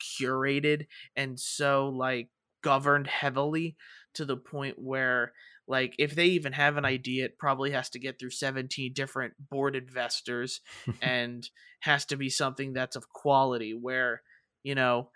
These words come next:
Speaker 1: Netflix, you know, does have bad movies and does have bad shows, but they still come out and they're still fresh and people will watch it because it's something different from,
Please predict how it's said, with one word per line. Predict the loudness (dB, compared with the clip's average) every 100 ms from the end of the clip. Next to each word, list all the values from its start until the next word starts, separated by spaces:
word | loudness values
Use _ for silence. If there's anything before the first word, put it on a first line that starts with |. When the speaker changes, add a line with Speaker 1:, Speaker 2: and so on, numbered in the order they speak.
| -14 -2
Speaker 1:
Netflix, | 0 0 0 2 2 0
you | -4 0
know, | 0
does | 0 2 2 4
have | 4 4
bad | 6 6 4
movies | -2 -2 -6 -10
and | -14
does | -12 -8
have | -4 -4 2
bad | 2 2
shows, | 0 2 2
but | -2 -8
they | -8
still | -8 -4 -4
come | -4 -4 0
out | 0 0
and | -4
they're | -6
still | -6 -4 -6
fresh | -6 0 0 0 -4
and | -8
people | -12 -12 -6 -6
will | -4 -6
watch | -4 -2 0 -2
it | -10
because | -12 -14 -14
it's | -10 -10
something | -10 -10 -14 -10
different | -10 -8 -10 -10
from, | -8 -6 -6 -10